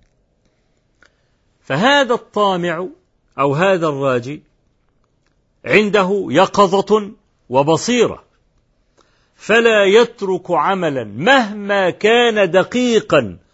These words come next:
صغيرا إلا ويرتكبه ويباشره، لأنه يقربه من الله تبارك وتعالى ولو بشيء يسير.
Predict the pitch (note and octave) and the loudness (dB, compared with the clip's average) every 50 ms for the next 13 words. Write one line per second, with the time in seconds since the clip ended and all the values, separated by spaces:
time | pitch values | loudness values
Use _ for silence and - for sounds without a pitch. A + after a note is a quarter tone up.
0 | _ _ _ - - - F3+ F3 D#3 F3+ B3+ C4+ C4+ C4 B3 G#3+ F3 C#3+ A#2 F2+ | _ _ _ -8 -2 0 2 2 2 2 0 2 4 4 4 4 4 2 0 -2
1 | F2 F2 _ _ _ _ _ _ _ _ _ _ _ - B3 C#4 C4+ C4 B3+ B3+ | -8 -20 _ _ _ _ _ _ _ _ _ _ _ 2 2 2 2 2 2 2
2 | B3+ C4 C4 B3 A3 F#3 E3+ F3 F#3+ F#3+ F3 D#3+ D3 - - E3+ D#3 D3+ - E3 | 4 4 2 2 0 0 2 4 4 4 2 0 -2 -4 -4 -4 -4 0 2 2
3 | E3+ F3 A#3 B3 A#3+ _ _ _ _ _ _ _ _ _ _ _ _ _ _ _ | 2 2 2 0 -2 _ _ _ _ _ _ _ _ _ _ _ _ _ _ _
4 | _ _ _ _ _ _ _ _ _ _ _ _ _ _ _ _ - - A2 C3+ | _ _ _ _ _ _ _ _ _ _ _ _ _ _ _ _ -14 -4 2 4
5 | F#3 A3 A#3 A3+ G#3+ G3 F3+ F#3+ F3+ F3 D#3 - - G#3+ A#3 C4 C#4 C4 - - | 6 6 6 6 4 4 4 4 4 4 2 2 4 6 6 6 6 2 0 -2
6 | _ _ _ _ _ _ _ _ _ _ _ _ _ _ - A#2+ D3 D#3+ D#3+ E3 | _ _ _ _ _ _ _ _ _ _ _ _ _ _ -8 -4 -4 -2 -2 -2
7 | F#3+ A#3+ B3 A3 A#3 B3 A#3 G#3+ G3 F#3 - - F3 E3+ D#3 D#3 F#3 B3+ C4+ A#3 | 0 0 0 2 2 0 0 0 0 0 0 0 -2 -2 -2 0 -2 -2 0 0
8 | C4 A3 F#3 A3 G#3 F#3 F3+ F3 E3+ E3 D#3+ D#3 D#3+ F#3 G3 G3 E3+ E3+ E3 E3 | 0 0 2 4 2 2 2 2 0 0 2 4 6 6 6 6 6 2 0 -2
9 | D#3 D3 D#3 E3 F3 F3 D#3+ - D3+ C#3+ C3 - D3 C#3 E3 F#3 F#3+ F#3+ G3 F#3+ | 0 0 2 2 2 0 0 -2 -2 -4 -4 -4 -6 -4 -2 0 0 0 0 -2
10 | - - _ _ _ _ _ _ _ _ _ - B2+ D3 D#3+ F3 G3 A#3 B3+ C4+ | -4 -8 _ _ _ _ _ _ _ _ _ -2 2 4 4 6 6 6 4 4
11 | C4 B3 A3+ - - _ _ _ _ _ - A#2 A#2+ D#3 F3 - - A3 A#3+ B3 | 2 -2 -6 -10 -14 _ _ _ _ _ -18 -8 -4 -2 -2 0 4 6 6 6
12 | A3+ F3 - F3+ F3 E3+ E3 D3 B2+ - B2+ G2 - - _ | 4 2 -2 -4 -2 -2 -2 -2 -4 -6 -8 -10 -10 -12 _